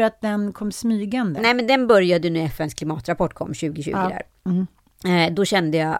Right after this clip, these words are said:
Speaker 2: och då läste jag den från pärm till pärm, eh, och det jag förstod var i princip att det är kört.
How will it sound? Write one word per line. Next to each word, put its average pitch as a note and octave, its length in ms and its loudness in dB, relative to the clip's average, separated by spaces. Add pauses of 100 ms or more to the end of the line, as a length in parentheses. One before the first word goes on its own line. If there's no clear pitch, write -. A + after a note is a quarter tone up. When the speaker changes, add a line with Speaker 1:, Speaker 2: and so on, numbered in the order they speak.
Speaker 2:
och F#3 60 -2
då G3+ 80 2
läste F3+ 340 2
jag E3+ 100 0
den D#3+ 240 -4
från D3+ 260 -8
pärm D3 380 -4
till - 140 -20
pärm, F3+ 500 -2 (160)
eh, D#3+ 220 -2 (100)
och - 340 -10
det E3 180 -2
jag D#3+ 140 -2
förstod E3+ 580 -6
var D3+ 440 -4 (120)
i D#3 100 -6
princip C3 380 -8 (220)
att - 120 -12
det - 60 -10
är - 40 -10
kört. - 300 -18